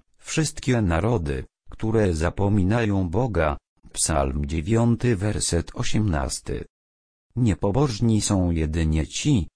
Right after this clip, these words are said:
którzy grzeszą przeciwko światłu, znajomości i sposobności i jedynie o tych można powiedzieć, że zapominają Boga, którzy Go raz poznali,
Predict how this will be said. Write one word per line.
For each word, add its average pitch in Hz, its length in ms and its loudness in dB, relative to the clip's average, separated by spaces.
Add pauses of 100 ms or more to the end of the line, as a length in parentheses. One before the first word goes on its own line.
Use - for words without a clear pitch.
(160)
którzy 87 380 0
grzeszą 104 680 0
przeciwko - 600 -4
światłu, 71 760 -4 (240)
znajomości 85 1120 0
i 90 180 0
sposobności 92 1120 -2
i 87 200 -4
jedynie 120 560 2
o 90 100 0
tych 87 320 -2
można 117 460 2
powiedzieć, 82 840 -2 (240)
że 82 260 0
zapominają 98 1000 0
Boga, 87 500 -2 (200)
którzy 110 400 0
Go 104 200 4
raz 78 260 0
poznali, 113 840 0